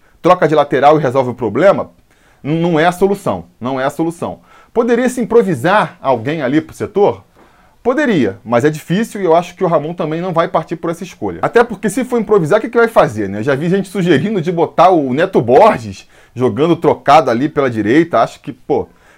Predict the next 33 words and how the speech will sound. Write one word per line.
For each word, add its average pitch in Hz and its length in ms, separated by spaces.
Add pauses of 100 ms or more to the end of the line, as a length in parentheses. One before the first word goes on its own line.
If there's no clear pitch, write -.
seria 123 280
um 147 40
desastre 120 580
também. 120 400
N-, 110 300
não 107 180
sei 156 200
se 110 160
já 117 100
jogou 120 260
como 120 200
lateral 113 280
direito, 113 360
acho 120 180
que - 120
não. 120 280 (340)
Acho 113 220
que 117 80
seria 113 320
muito 147 240
arriscado. 127 800
Qualquer 143 300
im-, 202 140
outra 170 220
improvisação 160 520
desse 160 180
estilo 165 340
também, 139 380
acho 139 220
que 143 100
seria 147 300
temerário, 143 640
né? 131 220